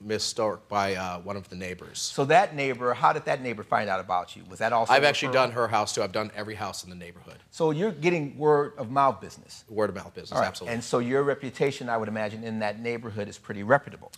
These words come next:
Speaker 1: Yes, sir.
Speaker 2: There, there's no disputing in terms of cost, right? You all were on the same page. There was a meeting of the minds there.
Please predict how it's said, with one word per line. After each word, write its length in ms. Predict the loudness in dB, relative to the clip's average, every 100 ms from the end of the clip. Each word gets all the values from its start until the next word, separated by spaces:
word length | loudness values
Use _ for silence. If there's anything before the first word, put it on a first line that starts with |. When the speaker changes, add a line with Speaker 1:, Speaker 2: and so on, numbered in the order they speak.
| -12
Speaker 1:
Yes, 240 | -8 -8
sir. 180 | -8 -14 -6
Speaker 2:
There, 220 | 2 2
there's 380 | 2 -6 -10 -2
no 140 | 0 0
disputing 460 | -2 -2 0 0
in 80 | 0
terms 300 | 0 -2 -4
of 120 | -12 -2
cost, 500 | 4 4 2 -10 -8
right? 340 | -4 -2 -4
You 180 | -6 0
all 140 | 0
were 100 | 0
on 80 | -4
the 40 | -6
same 300 | -4 -2 -2
page. 300 | -2 -4 -4
There 100 | -8
was 100 | -6
a 40 |
meeting 260 | -4 -4 -4
of 60 |
the 60 | -2
minds 340 | -2 -2 -8
there. 160 | -18